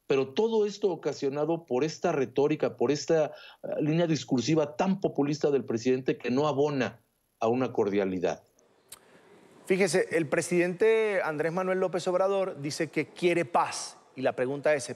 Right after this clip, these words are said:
Speaker 2: ¿pero se logrará la paz bajando la guardia, los brazos ante los grupos criminales?
Speaker 1: Te voy a responder esta pregunta monosálica-, monosálicamente. Sí,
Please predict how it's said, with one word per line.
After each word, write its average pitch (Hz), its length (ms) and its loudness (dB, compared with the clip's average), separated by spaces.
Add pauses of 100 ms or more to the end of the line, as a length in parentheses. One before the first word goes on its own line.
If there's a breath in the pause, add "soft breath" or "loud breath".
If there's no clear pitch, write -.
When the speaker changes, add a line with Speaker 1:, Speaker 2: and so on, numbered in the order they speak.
Speaker 2:
¿pero 139 180 2
se 143 220 0
logrará 139 560 2
la 180 180 0
paz 170 380 -2 (500 soft breath)
bajando 165 320 0
la 147 140 2
guardia, 127 460 0
los 117 80 -8
brazos 135 420 0
ante 123 220 -4
los 117 100 -6
grupos 151 260 -4
criminales? 147 560 -4 (1800)
Speaker 1:
Te 147 80 2
voy 185 160 4
a - 20 2
responder 175 340 0
esta 170 200 -2
pregunta 165 680 0
monosálica-, 131 1040 0
monosálicamente. 123 920 0
Sí, 196 500 0